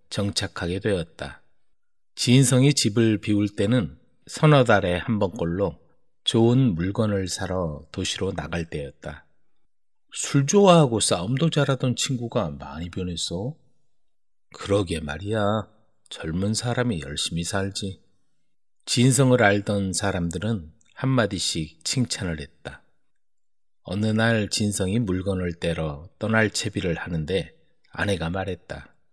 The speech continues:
"여보, 오늘은 가지 마세요.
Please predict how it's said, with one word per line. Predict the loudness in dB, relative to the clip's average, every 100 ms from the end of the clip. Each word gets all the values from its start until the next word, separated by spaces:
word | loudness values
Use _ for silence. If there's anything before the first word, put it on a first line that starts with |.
| _ _ _ _ _ _ _ -2
"여보, | -2 6 8 8 2 -20 _ _ _
오늘은 | -8 -6 -6 -8
가지 | -8 -6 -2
마세요. | -2 -4 -8 -8 -8 -10